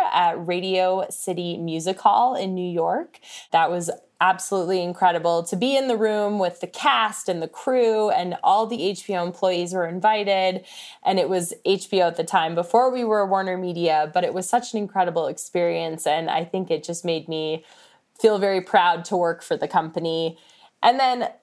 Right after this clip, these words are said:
of course, I have to talk about Voices, because that has been such an incredible opportunity working on the podcast. Before covid, they sent us to press junkets all over, you know, mostly in L A, on the West Coast.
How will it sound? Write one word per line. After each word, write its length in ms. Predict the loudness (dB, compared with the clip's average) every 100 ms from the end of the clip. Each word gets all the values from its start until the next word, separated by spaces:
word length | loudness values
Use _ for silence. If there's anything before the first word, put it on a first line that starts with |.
| 0
of 180 | 0 4
course, 340 | 2 2 0
I 120 | 0
have 240 | 2 2 -2
to 100 | -2
talk 240 | -2 0
about 280 | 0 0 2
Voices, 600 | 2 2 2 2 2 -2
because 560 | -4 -4 2 2 2 2
that 200 | 2 2
has 180 | -2 -4
been 340 | -6 -4 -6
such 600 | -8 2 2 2 -4 -10 -6
an 120 | -4
incredible 520 | -4 0 2 2 0
opportunity 800 | 2 0 -4 -8 -6 -6 -4 -4
working 440 | -2 -4 -4 -4
on 180 | -2 -2
the 80 | -4
podcast. 960 | 0 2 2 -2 -2 2 2 0 -4 -8
Before 400 | -4 0 0 2
covid, 480 | 0 2 0 -2
they 140 | -2 -2
sent 340 | 0 -2 0
us 340 | 0 0 -2 -10 -18 -20 _
to 320 | -2 2 2 0
press 500 | 2 2 2 -6 -8
junkets 720 | 0 0 2 0 2 0 -2
all 260 | 2 2 4
over, 420 | 0 0 0 -2
you 180 | -2 -4
know, 120 | -2
mostly 400 | 2 0 0 -2
in 100 | 0
L 220 | 0 4
A, 320 | 4 4 2 0
on 140 | -4
the 100 | -2
West 380 | 2 2 0 -2
Coast. 560 | 0 2 0 -4 -12